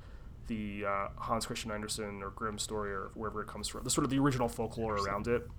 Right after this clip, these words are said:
Speaker 2: Yeah.
Speaker 1: And he's, like, the, the novel's obsessed with this sort of pain that she goes through as she walks around. And, like, it's hard to sometimes tell if, like,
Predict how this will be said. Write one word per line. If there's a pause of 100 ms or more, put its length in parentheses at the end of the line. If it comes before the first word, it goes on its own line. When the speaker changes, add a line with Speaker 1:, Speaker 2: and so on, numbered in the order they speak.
(300)
Speaker 2:
Yeah. (1000)
Speaker 1:
And
he's,
like,
the,
the
novel's
obsessed
with
this
sort
of
pain
that
she
goes
through
as
she
walks
around.
And,
like, (280)
it's
hard
to
sometimes
tell
if,
like,